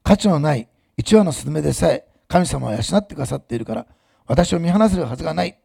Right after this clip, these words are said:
といつも思っています。」一羽のスズメね。はい。だから、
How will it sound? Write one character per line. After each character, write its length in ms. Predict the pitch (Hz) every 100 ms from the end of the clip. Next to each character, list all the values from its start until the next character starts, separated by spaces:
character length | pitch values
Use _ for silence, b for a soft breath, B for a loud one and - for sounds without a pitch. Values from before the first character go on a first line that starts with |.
| _ _ _
と 140 | - 160
い 80 | -
つ 120 | 143
も 140 | 226 -
思 120 | -
っ 40 | 135
て 180 | - -
い 60 |
ま 120 | -
す。」 180 | - - _ _ _ _ _ _ _ _ _ _
一 120 | -
羽 60 | 123
の 60 | 104
ス 100 | 101
ズ 40 |
メ 60 | 107
ね。 240 | 131 131 - _ _ _
は 120 | 92
い。 140 | 92 - _ _ _ _ _ -
だ 20 |
か 60 | 117
ら、 260 | 120 113